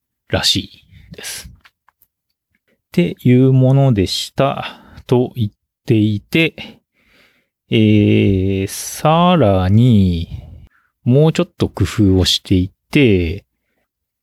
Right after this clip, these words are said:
あるデータをブロックでごそっとエヌブイエムから持ってきて、で、キャッシュに置く、キャッシュっていうか、まあ、ディーラムの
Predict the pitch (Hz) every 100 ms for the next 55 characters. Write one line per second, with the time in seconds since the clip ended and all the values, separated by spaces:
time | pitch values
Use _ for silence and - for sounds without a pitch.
0 | _ _ - 117 156 120 95 - - _
1 | _ _ 107 107 110 101 110 101 123 131
2 | 90 85 - - 101 107 143 _ - 104
3 | 123 92 85 - - 90 117 - 90 92
4 | 95 98 92 87 90 82 82 - - -
5 | - 139 131 90 85 - _ _ _ _
6 | _ _ - - 98 90 - 110 104 92
7 | - 98 - - - - _ - - -
8 | 101 - - 90 95 101 101 98